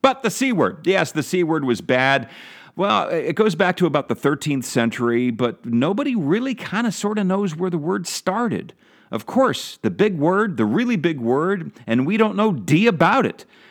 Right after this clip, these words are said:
Could be German, maybe Dutch, somewhere from that part of the world. But at least in my research, I could not find a lot about the C word, outside of it, like, being, like, a really, really bad word.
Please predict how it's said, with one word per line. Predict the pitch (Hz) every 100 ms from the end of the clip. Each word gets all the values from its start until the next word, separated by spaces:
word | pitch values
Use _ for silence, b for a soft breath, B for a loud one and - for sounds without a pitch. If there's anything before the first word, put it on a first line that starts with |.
| b -
Could | 156 190
be | 233 202
German, | 147 151 151 160 160
maybe | 101 120 165 202
Dutch, | 147 117 104 104 -
somewhere | - 143 147 147
from | 127
that | 135 143
part | - 123
of | 123
the | 113
world. | 95 101 101 90 B B
But | 117 185
at | 180
least | 208 180
in | 135 120
my | 123 202 339
research, | 143 104 - 101 90 -
I | 135
could | - 131 117
not | 170 233
find | - 165 147 151 151
a | -
lot | 120 113 113 113 -
about | 107 101 95 107 -
the |
C | 120 - 226
word, | 131 95 85 - _ b b b
outside | 110 123 - 147 147
of | 123
it, | 123
like, | 113 107 92
being, | 127 117 113
like, | 107 104
a | 92 110
really, | 95 117 120 110
really | 104 107 95 95 - b b b
bad | - 123 113 101
word. | 98 107 85